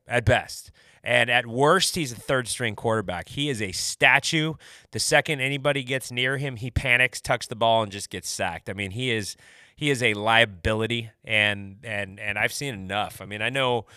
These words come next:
everybody's calling for Jimmy Garoppolo, but it's like, don't put Jimmy G in there. We need to lose these games. Now, I'm not saying that the Raiders need to tank. I'm just saying keep Aiden out there.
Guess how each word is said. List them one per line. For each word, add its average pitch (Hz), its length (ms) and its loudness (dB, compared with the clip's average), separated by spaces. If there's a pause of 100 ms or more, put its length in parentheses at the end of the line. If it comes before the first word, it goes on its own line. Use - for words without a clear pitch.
(400)
everybody's 143 380 0
calling 143 320 2
for 123 140 -8
Jimmy 120 280 -6
Garoppolo, 113 680 0
but 110 120 -2
it's - 160 -6
like, 107 280 0
don't 143 200 4
put 196 160 4
Jimmy 165 280 -2
G 160 280 -2
in 117 100 -2
there. 95 180 -6
We 143 180 -2
need 185 280 -2
to 175 120 0
lose 156 300 -2
these 135 240 -4
games. 110 400 -2
Now, 131 160 2
I'm 170 60 0
not 180 180 0
saying 139 680 2 (320)
that 135 140 -4
the 139 100 -4
Raiders 135 340 0
need 135 260 -8
to 101 100 -8
tank. 135 520 -2
I'm 151 140 -6
just 147 220 -4
saying 131 380 -4
keep - 260 -12
Aiden 135 260 -4
out 107 220 -4
there. 107 260 -2